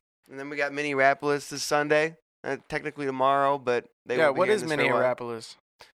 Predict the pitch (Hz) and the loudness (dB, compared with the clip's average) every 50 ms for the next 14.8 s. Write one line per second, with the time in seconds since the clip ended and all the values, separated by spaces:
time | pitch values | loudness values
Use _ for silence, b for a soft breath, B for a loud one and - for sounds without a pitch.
0 | _ _ - 131 143 180 247 240 - _ _ _ _ _ _ 123 131 127 - - | _ _ -2 0 0 0 -2 -8 -16 _ _ _ _ _ _ -2 -2 -2 -2 0
1 | - 165 160 151 131 120 127 131 131 131 127 123 127 - 180 - - 117 147 214 | -2 -2 0 -2 -2 -6 -8 -8 -8 -6 -2 0 2 2 2 2 0 0 0 0
2 | 277 285 262 - - - - _ _ _ _ _ _ _ _ 247 254 262 262 269 | 0 0 -4 -6 -8 -10 -14 _ _ _ _ _ _ _ _ -4 -2 -2 0 0
3 | 269 254 262 269 262 - 190 151 135 131 127 - 139 131 120 - - 120 127 160 | 2 2 2 2 2 0 0 0 0 -2 -4 -6 -8 -8 -6 -2 0 2 4 4
4 | 208 277 269 - _ _ _ _ _ _ _ _ _ _ _ _ _ b b b | 4 2 0 -4 _ _ _ _ _ _ _ _ _ _ _ _ _ b b b
5 | b _ - 165 170 165 160 151 151 139 151 147 156 170 202 220 226 220 202 180 | b _ 0 2 2 2 2 0 0 4 4 4 6 6 4 4 4 4 2 0
6 | - 156 151 131 117 113 113 117 123 - _ _ _ _ _ _ _ _ _ _ | -2 0 0 2 2 2 0 -2 -6 -12 _ _ _ _ _ _ _ _ _ _
7 | _ _ - 170 170 - 170 156 - - - 151 143 - - 139 131 127 - - | _ _ -6 -6 0 2 2 2 2 2 2 2 2 2 -2 -2 -2 -2 -2 -2
8 | 135 127 123 123 - - 135 139 131 131 127 123 123 123 - _ _ _ _ _ | 0 -2 0 -2 -4 -4 -2 -2 0 0 0 0 -2 -4 -8 _ _ _ _ _
9 | _ _ - 135 139 135 139 139 135 131 131 127 113 - - - 151 147 151 117 | _ _ -8 -8 -6 -4 -4 -4 -4 -2 -2 -2 -4 -4 -6 -6 -2 0 2 4
10 | 147 147 147 143 - - 104 135 139 139 156 160 160 151 147 147 156 - _ _ | 4 4 4 2 -2 -4 -4 -2 -2 -2 -4 0 2 2 2 2 -2 -6 _ _
11 | _ _ _ _ _ - - 123 123 - - - 147 143 117 143 143 143 143 - | _ _ _ _ _ -2 -2 -2 -2 -2 0 0 0 0 0 -2 -4 -6 -6 -8
12 | - _ _ _ _ _ _ _ _ 143 143 147 147 139 131 - - 139 139 139 | -18 _ _ _ _ _ _ _ _ -6 -4 0 2 0 0 0 -2 -4 -4 -4
13 | - - - - - 139 131 - 135 127 120 135 127 127 127 123 127 123 - - | -6 -10 -14 -10 -8 -8 -8 -8 -10 -4 0 0 2 2 2 0 -2 -2 -4 -4
14 | - 180 165 156 - - 143 147 147 143 147 143 147 151 165 196 | -4 -6 -6 -4 0 0 2 2 2 0 0 0 0 0 -2 -4